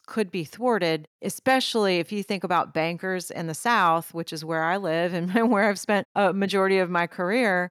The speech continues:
We're all super friendly. We wanna help people. You see somebody who's struggling to open the door with a bunch of big old boxes in their hands, you're gonna go help them because that's just kinda how it is culturally. So we were trying to walk that fine line between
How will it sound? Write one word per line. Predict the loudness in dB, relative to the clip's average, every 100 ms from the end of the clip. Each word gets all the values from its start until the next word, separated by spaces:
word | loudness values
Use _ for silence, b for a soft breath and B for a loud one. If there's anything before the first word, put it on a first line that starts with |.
| _
We're | -2 2 4
all | 2 0
super | -4 -4 -4
friendly. | -2 0 0 2 0
We | 0 -2
wanna | -4 -2
help | -2 -4 -4
people. | -6 -4
You | -4 -4
see | -6 -8
somebody | -4 -2 0 0
who's | 0 -4
struggling | -4 0 0 2 0 0
to | 0
open | 0 -2 -2
the | -2
door | 0 2 2 0 -2 _
with | -4
a | -2
bunch | 0 -2 0
of | -2 0
big | 0 2
old | 2 2
boxes | 2 2 0 -6 -8 -6
in | -6
their | -6
hands, | -4 -4 -4 -4 -8 -14 -8
you're | -2
gonna | 0
go | 2 0
help | 2 0 -2
them | -6 -6
because | -8 -12 -8 -4
that's | -4 -4
just | -6 -6 -10 _ -10
kinda | -6 -4
how | -4 -2 0
it | 2
is | 0 0 -6
culturally. | -6 -6 -4 -6 -6 -10 -16 _ -6
So | 0 2
we | 2 0
were | -2
trying | -4 -2 0 0
to | 0
walk | 2 0 0
that | -2 -2 -4
fine | -6 -2 0 0 -2 -4 -8
line | -10 -8 -6 -4 -4 -6
between | -8 -10 -8 -8 -8 -6 -8 -8 -10